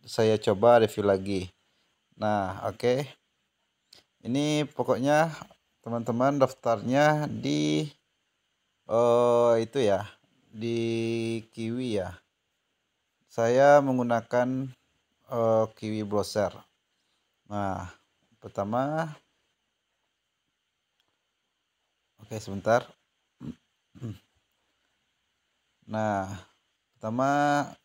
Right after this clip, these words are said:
eh, buka dulu linknya. Ini kalau nggak salah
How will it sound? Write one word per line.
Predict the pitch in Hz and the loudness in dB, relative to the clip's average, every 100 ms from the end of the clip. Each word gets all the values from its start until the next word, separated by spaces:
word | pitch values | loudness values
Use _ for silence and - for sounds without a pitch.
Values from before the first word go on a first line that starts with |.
| _ _ 120 | _ _ -6
eh, | 117 113 113 113 113 113 110 | -2 0 2 2 2 2 0
buka | 104 113 | 0 0
dulu | 107 107 110 | 0 -2 -2
linknya. | 110 110 107 113 127 156 165 _ _ _ _ _ _ _ _ _ _ _ _ _ _ _ _ _ _ _ _ _ _ _ - | -2 -4 -4 -4 -4 -6 -10 _ _ _ _ _ _ _ _ _ _ _ _ _ _ _ _ _ _ _ _ _ _ _ -6
Ini | 143 | -4
kalau | 156 143 139 131 | 4 8 8 8
nggak | 127 | 6
salah | 120 117 123 135 160 | 4 2 6 6 6